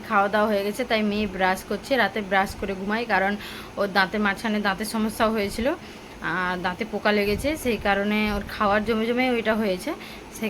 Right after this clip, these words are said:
কারণে ও রাতে প্রতিদিন ব্রাশ করে ঘুমায়, তাই ও খেয়ে নিয়েছে, ও ব্রাশ করবে, তারপরে ঘুমাবে। আর ভিডিওটা আমি এখানে শেষ করছি। আর আমরা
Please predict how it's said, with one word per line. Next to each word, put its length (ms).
কারণে 220
ও 20
রাতে 200
প্রতিদিন 360
ব্রাশ 200
করে 220
ঘুমায়, 340
তাই 180
ও 20
খেয়ে 280
নিয়েছে, 300
ও 20
ব্রাশ 220
করবে, 240
তারপরে 320
ঘুমাবে। 340
আর 140
ভিডিওটা 280
আমি 160
এখানে 180
শেষ 140
করছি। 340
আর 160
আমরা 140